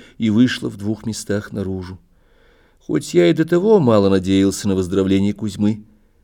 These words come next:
но эти новые решительные признаки смерти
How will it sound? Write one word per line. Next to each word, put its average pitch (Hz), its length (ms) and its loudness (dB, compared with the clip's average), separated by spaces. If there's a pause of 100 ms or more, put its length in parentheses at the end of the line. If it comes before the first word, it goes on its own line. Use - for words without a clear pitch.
(100)
но 95 120 0
эти 143 520 4
новые 120 720 2 (160)
решительные 180 800 0
признаки 165 460 -4
смерти 120 560 -4